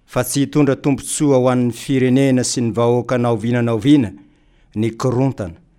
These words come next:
fa vao mainka aza hampiditra antsika any amin'ny kizo mangitsokitsoka, ary tsy mendrika an'izany ny vahoaka malagasy.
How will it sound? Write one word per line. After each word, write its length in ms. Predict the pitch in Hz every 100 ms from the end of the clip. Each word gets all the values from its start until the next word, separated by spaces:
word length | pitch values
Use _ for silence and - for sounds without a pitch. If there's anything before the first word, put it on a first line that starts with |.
| _ _ _ _ _ _
fa 160 | - 131
vao 160 | 117 135
mainka 380 | 151 156 165
aza 260 | 156 120 - - _ _ _ _ _ _ -
hampiditra 560 | 143 139 147 147 147
antsika 580 | 139 - 175 170 151 151 - _ _ _ -
any 260 | 131 131
amin'ny 160 | 127 120
kizo 300 | 160 139 123
mangitsokitsoka, 760 | 123 110 117 - 156 143 - 165 165 - _ _ _ _ -
ary 200 | 123 123
tsy 240 | - -
mendrika 480 | 139 151 139 120 139
an'izany 640 | 123 110 113 131 131 127 123
ny 140 | 117
vahoaka 320 | 110 110 110 110
malagasy. 680 | 104 98 101 92 - -